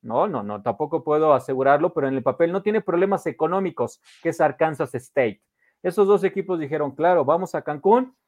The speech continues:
y nada más aguántanos para ya de, ya, este, en diciembre prácticamente, o finales de noviembre, tener todo listo para poder viajar". Son los únicos que viajan.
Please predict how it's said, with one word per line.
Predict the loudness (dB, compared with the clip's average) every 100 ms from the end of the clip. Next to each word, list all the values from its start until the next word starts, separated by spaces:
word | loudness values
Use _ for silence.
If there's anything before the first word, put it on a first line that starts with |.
| _ -8
y | -2 0 0 -2 -2
nada | 4 4
más | 4 4
aguántanos | 6 6 6 4 0 -2 -4
para | -2 0
ya | 2 2
de, | 0 -2 -8 -8
ya, | -2 0 0
este, | -2 -8
en | -8
diciembre | -8 -8 -4 -4
prácticamente, | -2 -4 -4 -4 -2 -2 -4 -2 -2 -2
o | -8
finales | -6 -2 0 0
de | -2
noviembre, | -2 -2 0 -2 -2 _ _ _ _
tener | -4 0 0 0
todo | -2 0
listo | -2 -4 -4
para | 0 0 0
poder | 0 0 -2
viajar". | -4 -4 -2
Son | -2
los | -2
únicos | -4 -4 -4 -4
que | -2
viajan. | 0 2 2 2